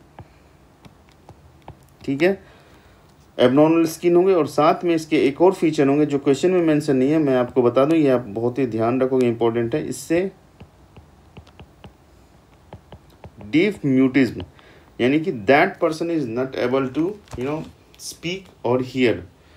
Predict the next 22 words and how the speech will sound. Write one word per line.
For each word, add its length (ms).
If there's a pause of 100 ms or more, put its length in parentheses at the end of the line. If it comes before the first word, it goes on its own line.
(340)
ना 160
तो 140
वो 100
सुन 300
पाएगा 460 (640)
और 160
ना 160
ही 140
वो 160
बोल 300
पाएगा, 400
गूंगा 420
बहरा 400
दोनों 320
साथ 260
साथ। 260 (720)
तो 280 (260)
इस 100
question 340
का 120
जो 140
best 480